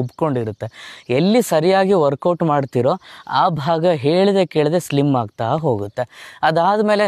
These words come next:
ನೆಕ್ಸ್ಟ್ ಅಭ್ಯಾಸ ಬರೋದು ನೌಕಾಸನ. ಎರಡೂ ಪಾದ ಹತ್ರ ಇಡ್ತೀರಾ, ಹಸ್ತಗಳು ತೊಡೆ ಮೇಲೆ ಬರುತ್ತೆ, ತಲೆ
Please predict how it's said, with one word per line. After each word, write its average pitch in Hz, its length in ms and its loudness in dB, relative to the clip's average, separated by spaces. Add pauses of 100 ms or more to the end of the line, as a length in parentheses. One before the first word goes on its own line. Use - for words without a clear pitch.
ನೆಕ್ಸ್ಟ್ 151 280 -4
ಅಭ್ಯಾಸ 160 320 -2 (160)
ಬರೋದು 170 300 4 (520)
ನೌಕಾಸನ. 135 600 0 (500)
ಎರಡೂ 156 200 4 (120)
ಪಾದ 139 160 0 (140)
ಹತ್ರ 139 240 -2 (140)
ಇಡ್ತೀರಾ, 160 360 0 (480)
ಹಸ್ತಗಳು 160 480 0 (100)
ತೊಡೆ 131 260 2
ಮೇಲೆ 151 220 0
ಬರುತ್ತೆ, 147 320 2 (420)
ತಲೆ 147 180 2